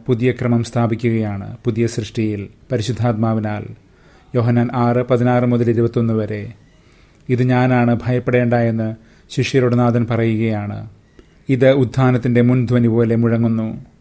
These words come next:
ഉദ്ധിതന്റെ പുരോധ്വനികൾ. ആ സമയം അവർ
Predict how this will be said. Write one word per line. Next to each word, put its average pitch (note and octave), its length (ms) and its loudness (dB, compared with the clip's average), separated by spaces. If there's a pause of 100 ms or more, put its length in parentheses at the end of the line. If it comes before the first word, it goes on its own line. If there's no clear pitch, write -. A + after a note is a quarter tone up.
ഉദ്ധിതന്റെ A#2 720 0
പുരോധ്വനികൾ. A2+ 840 2 (600)
ആ C3 100 2
സമയം C3 500 2
അവർ A#2+ 220 2